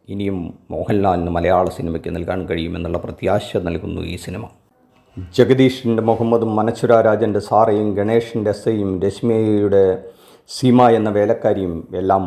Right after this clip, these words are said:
ഒന്നിനൊന്ന് മെച്ചം. ഈ സിനിമയുടെ എടുത്തു പറയേണ്ട ഘടകം അല്ലെങ്കിൽ വിജയ ഘടകം തിരക്കഥയാണ്. ജിത്തു ജോസഫും ശാന്തി മായാദേവിയും ചേർന്നൊരുക്കിയതാണ് കഥയും തിരക്കഥയും. ഈ സിനിമയുടെ വിജയത്തിൻ്റെ പ്രധാന ഘടകം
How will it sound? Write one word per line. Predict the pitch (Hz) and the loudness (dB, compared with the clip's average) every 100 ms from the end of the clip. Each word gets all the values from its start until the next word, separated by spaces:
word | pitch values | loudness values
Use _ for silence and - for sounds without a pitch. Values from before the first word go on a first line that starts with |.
| 85 | -4
ഒന്നിനൊന്ന് | 92 95 87 85 | -4 -4 -4 -6
മെച്ചം. | 87 - - _ _ _ _ _ _ _ _ _ | -8 -12 -20 _ _ _ _ _ _ _ _ _
ഈ | 98 92 | -4 -4
സിനിമയുടെ | 85 - 107 120 101 | -4 -2 4 4 4
എടുത്തു | 92 90 - | 2 0 -6
പറയേണ്ട | 120 98 85 87 | -4 -2 -2 -4
ഘടകം | 85 90 82 71 - | -4 -6 -8 -10 -18
അല്ലെങ്കിൽ | - 98 95 90 85 | -10 -6 -4 -4 -6
വിജയ | 95 131 123 | -6 0 0
ഘടകം | 92 85 85 78 76 _ _ - | 0 -2 -4 -8 -12 _ _ -12
തിരക്കഥയാണ്. | 95 98 - - 90 76 - - _ _ _ _ _ _ - | -8 -8 -6 -2 -2 -2 -8 -16 _ _ _ _ _ _ -8
ജിത്തു | 107 123 139 | -2 2 4
ജോസഫും | 143 127 123 117 113 101 98 _ _ - | 4 4 2 -6 -4 -6 -8 _ _ 0
ശാന്തി | 120 120 120 | 4 6 6
മായാദേവിയും | 120 113 113 113 107 98 95 | 6 6 6 6 4 2 -2
ചേർന്നൊരുക്കിയതാണ് | 95 98 101 98 95 95 85 82 | -4 -4 -4 -4 -4 -4 -4 -8
കഥയും | - 98 95 95 | -10 -6 -2 -2
തിരക്കഥയും. | - 92 - - 73 - _ _ _ _ _ _ _ _ _ - | -2 -4 -4 -6 -8 -12 _ _ _ _ _ _ _ _ _ -8
ഈ | 95 | -4
സിനിമയുടെ | 82 - 110 117 104 | -4 0 2 4 4
വിജയത്തിൻ്റെ | 82 87 120 107 92 85 | 0 0 0 0 -2 -6
പ്രധാന | - - 98 110 117 117 | -8 -8 0 4 4 4
ഘടകം | 95 101 95 | 0 -2 -4